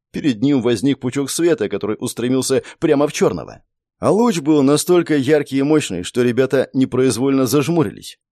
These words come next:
А когда открыли глаза, то с удивлением обнаружили, как чёрная фигура, корчась на полу, постепенно растворялась в свете.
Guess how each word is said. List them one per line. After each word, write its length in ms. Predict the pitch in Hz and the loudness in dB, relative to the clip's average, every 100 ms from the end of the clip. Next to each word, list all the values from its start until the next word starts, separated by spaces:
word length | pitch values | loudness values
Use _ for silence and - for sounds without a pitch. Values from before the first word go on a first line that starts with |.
| _ | _
А 100 | 98 | -4
когда 320 | 127 117 123 | -4 0 0
открыли 360 | 110 - 170 139 | 0 -2 -2 0
глаза, 440 | 107 110 98 101 | 0 0 2 0
то 140 | - 104 | 0 -8
с 100 | - | -6
удивлением 560 | 127 117 127 131 127 - | -6 -2 0 0 0 -2
обнаружили, 540 | 120 117 143 127 131 | -2 0 0 0 -2
как 180 | 104 117 | -2 -4
чёрная 400 | - 143 139 139 | 0 0 2 0
фигура, 420 | 120 127 151 143 | -2 -2 2 0
корчась 500 | - - 151 139 131 | 0 -2 -2 0 -2
на 120 | 131 | -2
полу, 380 | 127 131 151 151 - _ | 0 0 2 0 -4 _
постепенно 680 | 185 170 151 - 156 151 151 | -6 -4 -8 -2 0 2 0
растворялась 680 | 156 151 - 151 151 104 101 | -2 -4 -2 2 2 0 -2
в 40 | |
свете. 380 | - 92 - - | -6 -8 -10 -20